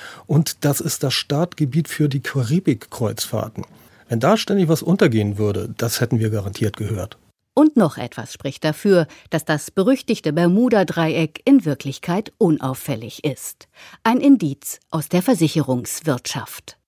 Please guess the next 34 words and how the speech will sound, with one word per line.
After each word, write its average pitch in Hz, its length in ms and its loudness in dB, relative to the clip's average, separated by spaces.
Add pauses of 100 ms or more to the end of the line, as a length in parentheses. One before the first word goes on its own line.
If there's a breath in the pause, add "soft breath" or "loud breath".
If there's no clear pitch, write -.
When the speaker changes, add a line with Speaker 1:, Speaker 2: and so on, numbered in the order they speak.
(160)
Speaker 1:
Große 156 480 2
Schiffsversicherer, 104 960 0
wie 123 80 0
zum 117 160 -2
Beispiel 120 340 0
Lloyd 113 360 2
in 110 160 -4
London, 104 400 -4 (640 loud breath)
die 147 140 6
machen 147 320 2
Kalkulationen 135 960 0
und 139 340 -2
stellen 123 380 0
fest, - 480 -4
welche 127 260 0
Meeresgebiete 123 640 -2
besonders 110 380 -2
gefährlich 101 500 -2
sind. - 240 -8 (600 loud breath)
Wenn 135 160 2
sie 147 140 0
dort 143 420 0
trotzdem 190 560 2
langfahren 165 480 2
möchten 165 200 2
mit 147 120 0
ihrem 147 140 2
Schiff, 156 200 0
dann 135 160 0
müssen 139 220 0
sie 131 80 4
einen 127 100 2
Risikoaufschlag 113 840 -2
zahlen. 92 360 -4